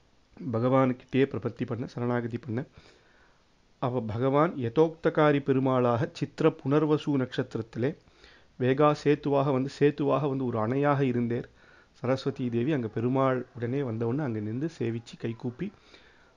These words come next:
தாம் பண்ணது தப்பு அப்படின்றது, அந்த அகங்காரத்தை போக்கணும் அப்படின்னு சொல்ல பெருமாள் அனுகிரகம் பண்ணி, தர்மபத்னின்னா எப்படி இருக்கணும், யஜ்ஞத்துக்கு பக்கத்திலேயே இருக்கணும் பர்த்தா கிட்ட, அந்த தர்மத்துக்கு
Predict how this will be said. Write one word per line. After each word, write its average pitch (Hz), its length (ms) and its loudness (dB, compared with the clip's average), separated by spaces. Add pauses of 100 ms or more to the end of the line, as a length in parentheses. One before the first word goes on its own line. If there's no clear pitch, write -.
(260)
தாம் 127 240 2
பண்ணது 139 280 2
தப்பு 131 300 -2
அப்படின்றது, 127 500 0
அந்த 110 160 0
அகங்காரத்தை 120 640 0 (1120)
போக்கணும் 127 440 0
அப்படின்னு 120 300 -2
சொல்ல 123 220 -8
பெருமாள் 123 440 -2
அனுகிரகம் 123 340 -2
பண்ணி, 113 220 -6 (720)
தர்மபத்னின்னா 160 720 2
எப்படி 151 260 2
இருக்கணும், 139 280 0
யஜ்ஞத்துக்கு 139 460 -2
பக்கத்திலேயே 151 640 0
இருக்கணும் 135 360 0
பர்த்தா 120 340 -2
கிட்ட, 127 320 -8 (920)
அந்த 135 240 0
தர்மத்துக்கு 156 580 0